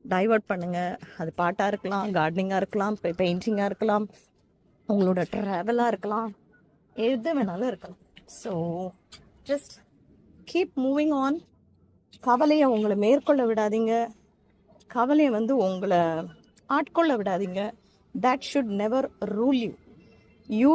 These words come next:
should be the conqueror and you should be the ruler of anything. கடவுள் அதுக்கு தான் மனுஷனா படைச்சிருக்காரு, இல்லைன்னா நம்மளும் இப்படி செடி கொடி மாதிரியே படைச்சு விட்டு வந்திருக்கலாம் இல்லையா? So, think. Your life is so valuable.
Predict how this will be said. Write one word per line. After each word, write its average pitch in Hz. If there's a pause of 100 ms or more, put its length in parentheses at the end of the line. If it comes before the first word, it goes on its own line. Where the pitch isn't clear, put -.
(100)
should 294
be 285
the 240
conqueror 220
and 202
you 220
should 208
be 226
the 220
ruler 190
of 202
anything. 202 (640)
கடவுள் 220
அதுக்கு 196
தான் 262
மனுஷனா 240
படைச்சிருக்காரு, - (240)
இல்லைன்னா 240
நம்மளும் 240
இப்படி 220
செடி 214
கொடி 233
மாதிரியே 208
படைச்சு 190
விட்டு 180
வந்திருக்கலாம் 170
இல்லையா? 269 (840)
So, - (560)
think. 381 (720)
Your 202
life 175
is 330
so 339
valuable. 262